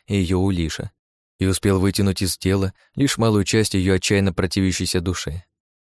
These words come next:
На крик наблюдателя он всё же оторвался от девчонки и суматошно оглянулся, в шоке уставившись на объятого пламенем Неку,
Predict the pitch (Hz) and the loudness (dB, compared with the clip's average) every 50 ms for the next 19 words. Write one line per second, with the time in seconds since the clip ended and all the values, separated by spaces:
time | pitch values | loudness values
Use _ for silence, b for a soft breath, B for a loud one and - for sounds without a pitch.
0 | _ _ - 101 110 110 - 123 135 143 - 139 131 120 120 117 101 104 104 104 | _ _ 0 2 2 2 4 4 2 2 2 2 0 2 2 2 2 2 2 2
1 | - 120 123 117 110 101 - 110 101 104 104 95 - 113 107 101 101 92 - - | 2 0 0 0 0 0 0 0 0 0 0 0 0 0 2 2 0 0 0 -2
2 | 95 90 95 92 - - 92 85 80 - - - - _ _ _ - 135 123 - | -2 -2 -4 -4 -4 -2 -2 -2 -2 -4 -8 -12 -14 _ _ _ -4 -2 0 0
3 | 117 110 98 - 101 95 - - 104 101 95 104 110 101 90 78 71 - - - | 2 2 2 2 0 0 0 0 -2 0 0 0 0 0 0 -2 -2 -6 -8 -10
4 | 110 _ b b b b b b b - - 175 - - 202 180 - 151 139 147 | -12 _ b b b b b b b 0 0 2 2 2 2 2 4 4 4 4
5 | 147 - 160 147 - 151 151 143 117 120 131 139 - 139 135 131 - 127 127 123 | 4 2 0 0 0 0 0 2 4 2 2 2 2 0 0 0 0 0 0 2
6 | 120 117 107 95 90 90 104 131 - - 107 95 | 2 0 2 2 2 2 0 0 -2 -2 -4 -4